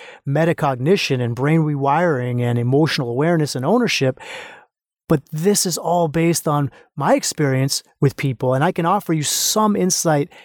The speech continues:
into how other people will be befuddled by your state of alpha living, just confused, maybe unsure of, of what it is that they're actually witnessing. For some people, you'll just become virtually invisible.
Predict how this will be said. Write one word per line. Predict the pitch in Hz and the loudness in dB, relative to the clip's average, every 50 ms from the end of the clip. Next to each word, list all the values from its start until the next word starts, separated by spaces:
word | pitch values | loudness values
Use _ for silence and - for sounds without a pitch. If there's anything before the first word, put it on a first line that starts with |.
| - _ | -2 _
into | 160 147 - - 147 | 2 2 2 0 -2
how | 135 - - - - 170 180 175 175 175 - - | -2 -4 -6 -6 -4 -2 0 2 2 0 -2 -4
other | - 165 160 156 156 151 | -4 -2 0 0 0 0
people | 143 - - 180 180 - - 147 131 | -2 -2 -2 -2 0 2 2 0 2
will | 127 139 143 131 | 2 0 0 0
be | 123 143 139 135 135 131 - _ _ - - - _ - - 135 127 | 0 0 0 2 0 0 -4 _ _ -20 -20 -20 _ -10 -6 -4 0
befuddled | 107 135 - - - 156 143 156 196 233 262 240 - - _ _ _ _ | 0 0 -2 0 -2 -2 0 0 0 0 0 -4 -8 -16 _ _ _ _
by | - - 151 | -2 0 0
your | 156 165 156 | 0 0 -2
state | - - - 170 175 185 | -2 -2 0 2 2 2
of | 180 156 | 2 2
alpha | 151 151 165 175 - - | 2 2 0 0 0 -2
living, | 160 151 156 170 175 202 208 | 0 0 2 2 2 0 -2
just | 165 165 - - | 0 -2 -2 0
confused, | - 143 127 - - - 147 147 156 170 190 226 220 - - - | -2 -2 -2 -2 -4 -4 0 0 2 2 2 0 -2 -4 -4 -2
maybe | 143 147 143 147 147 - - _ _ _ 190 | 0 0 2 2 0 0 -4 _ _ _ 0
unsure | 165 143 - - - - 143 123 165 190 202 202 | 0 0 0 0 -2 -2 -2 -2 0 2 2 2
of, | 156 - - - - - | 2 0 -6 -14 -6 -4
of | - 131 131 | -4 0 2
what | 147 165 165 | 4 4 4
it | 160 151 | 4 2
is | 165 156 | 2 0
that | 160 147 | 0 0
they're | - 151 139 | 0 2 2
actually | 135 - - - 156 | 2 0 0 -2 0
witnessing. | 180 285 294 247 180 - - 113 - - - - - | 0 0 0 0 0 0 0 -2 -4 -8 -16 -16 -6
For | - 202 | -4 -4
some | - - 262 302 285 | 0 0 0 0 0
people, | - 196 170 - 170 156 | 0 -2 0 0 0 0
you'll | 147 180 190 | 2 0 0
just | 196 156 - | 0 -2 -4
become | 170 - - 156 143 123 | -4 -2 0 -2 -2 0
virtually | 117 151 165 156 - - 165 156 151 - | 0 0 0 0 0 -2 -2 -2 -2 0
invisible. | 156 143 135 113 113 127 151 170 180 170 127 123 127 - | 0 0 0 0 0 0 0 2 2 0 0 0 -4 -6